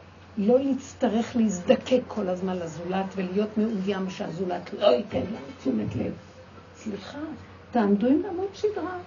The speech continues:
סליחה. השם ברא אותך לחוד ואותי לחוד, לך יש חיים ולי יש חיים, גם אני צריכה לחיות, תגידו לילדים, לילדה, לילד,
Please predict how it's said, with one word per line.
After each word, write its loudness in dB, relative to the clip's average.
סליחה. -4
השם 2
ברא 0
אותך -8
לחוד 0
ואותי -2
לחוד, -4
לך -6
יש -4
חיים -4
ולי 0
יש -6
חיים, -2
גם 2
אני 4
צריכה -6
לחיות, -8
תגידו -6
לילדים, -6
לילדה, 0
לילד, -4